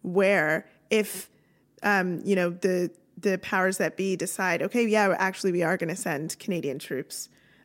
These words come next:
Um, and yes, you know, uh, we are gonna push nato,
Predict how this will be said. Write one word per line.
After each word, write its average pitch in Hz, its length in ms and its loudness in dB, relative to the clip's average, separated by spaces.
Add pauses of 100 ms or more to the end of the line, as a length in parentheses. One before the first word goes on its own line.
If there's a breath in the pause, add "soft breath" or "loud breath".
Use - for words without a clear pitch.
Um, 147 440 -2 (140)
and 170 220 -2
yes, 170 440 -4
you 180 120 -2
know, 165 200 -2 (160)
uh, 165 240 -2
we 185 140 4
are 185 120 4
gonna 180 180 -2
push - 320 -6
nato, 151 460 -2